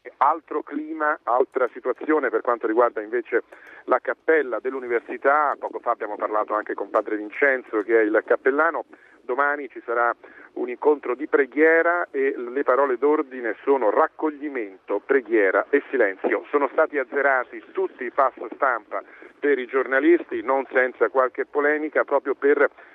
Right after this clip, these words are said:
eh, staccare la spina e pregare realmente. Dovrebbe essere presente in cappella Monsignor Dieci, che è il vescovo di settore, ma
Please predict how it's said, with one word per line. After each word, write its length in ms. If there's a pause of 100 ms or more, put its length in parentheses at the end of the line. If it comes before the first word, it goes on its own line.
(160)
eh, 120 (120)
staccare 600
la 160
spina 480
e 160
pregare 460
realmente. 680
Dovrebbe 420
essere 280
presente 520
in 100
cappella 640 (380)
Monsignor 500
Dieci, 460
che 140
è 40
il 100
vescovo 400
di 140
settore, 460 (300)
ma 200